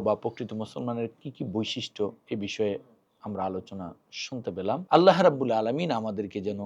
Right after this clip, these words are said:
তার প্রকৃত একজন কবুলিয়াত বান্দা, প্রকৃত মুসলমান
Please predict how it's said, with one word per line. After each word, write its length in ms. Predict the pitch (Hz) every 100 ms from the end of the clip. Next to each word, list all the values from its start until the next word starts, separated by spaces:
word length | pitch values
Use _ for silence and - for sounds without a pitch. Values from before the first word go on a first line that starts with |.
| 92 - _ _ _ _ 127
তার 160 | 120 107 _ _ _
প্রকৃত 540 | 214 214 - 240 190 - - _ _ _ _ -
একজন 300 | 117 110 104 - -
কবুলিয়াত 480 | 160 170 175 120 92 82
বান্দা, 300 | 90 90 87 - _ _
প্রকৃত 260 | 135 - 117 101
মুসলমান 440 | 101 - 175 127